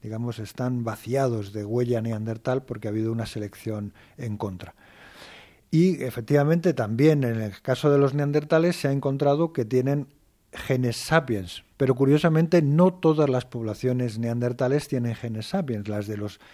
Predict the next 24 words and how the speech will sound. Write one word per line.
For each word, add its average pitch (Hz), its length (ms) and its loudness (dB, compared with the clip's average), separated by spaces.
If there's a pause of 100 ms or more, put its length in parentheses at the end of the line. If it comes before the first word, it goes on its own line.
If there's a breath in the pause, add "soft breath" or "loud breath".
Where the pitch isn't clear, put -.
(120)
las 107 240 -4
del 107 220 -2
este, 156 480 0 (240 loud breath)
las 113 200 -6
de 113 100 -2
Siberia 127 480 2
sí 135 160 -4
lo 131 120 0
tienen, 151 380 0
mientras 123 400 -6
que 117 140 -8
los 107 200 -8
occidentales, 113 760 -2
por - 160 -18
ejemplo 110 320 -10
el 113 60 -8
sidrón, 139 400 -2 (320 loud breath)
pues 107 180 -8
no 120 160 0
se 123 160 -2
ha 120 80 2
detectado 135 720 0
huella 131 480 0
genética, 139 680 -4